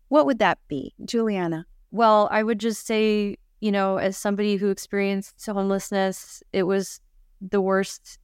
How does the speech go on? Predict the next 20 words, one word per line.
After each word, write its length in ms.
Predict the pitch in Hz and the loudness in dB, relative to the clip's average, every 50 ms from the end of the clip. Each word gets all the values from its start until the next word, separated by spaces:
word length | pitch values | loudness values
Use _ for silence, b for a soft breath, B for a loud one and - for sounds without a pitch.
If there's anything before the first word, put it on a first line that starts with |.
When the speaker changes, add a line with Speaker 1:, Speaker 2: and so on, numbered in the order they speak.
| - - _ | -20 -20 _
Speaker 2:
time 320 | - 208 196 180 185 180 | -6 -4 -2 0 0 0
in 80 | 180 180 | 0 0
my 160 | 170 170 170 | -2 -2 -2
life. 540 | 160 156 160 170 180 196 - - - - - - | 0 0 0 0 0 -2 -4 -8 -14 -20 -12 -6
And 340 | - 185 180 170 170 165 165 | -4 -2 -2 -2 -2 -4 -6
the 160 | - 185 175 180 | -8 -4 -2 0
minute 320 | 180 180 180 185 185 175 | 0 2 2 2 0 0
I 140 | 180 175 170 | -2 -4 -2
got 320 | - 180 175 175 170 - - _ - _ _ - _ | -2 -2 -2 -2 -2 -6 -10 _ -20 _ _ -10 _
an 100 | 190 185 | -4 -2
apartment, 600 | 170 - - 185 170 165 - 180 180 180 180 180 | -2 -2 -2 -2 -2 0 0 0 -2 -2 -2 -2
my 120 | 175 175 | -2 -2
life 280 | 170 170 175 180 170 - | -2 -2 -2 -4 -4 -8
changed 640 | - - 185 170 165 165 165 160 - - - - - _ _ _ _ _ | -8 -6 -4 -4 -2 -4 -4 -6 -8 -14 -16 -20 -20 _ _ _ _ _
completely. 720 | - 196 165 - - 175 165 - - 165 160 160 165 - - _ - _ _ | -8 -8 -6 -2 -2 -2 0 0 0 -2 -2 -4 -6 -12 -18 _ -20 _ _
And 140 | 185 185 180 | -4 -2 0
it's 220 | 180 180 170 - | 0 -2 -2 -2
never, 540 | 190 185 185 185 175 190 185 185 180 180 - - _ _ _ _ _ _ _ - - _ - _ _ _ _ _ _ _ _ _ | -2 2 2 2 2 2 2 2 0 0 -4 -8 _ _ _ _ _ _ _ -20 -20 _ -20 _ _ _ _ _ _ _ _ _
I, 180 | - 131 - - - | -6 -6 -6 -6 -6
I, 180 | - 185 190 | -6 -6 -6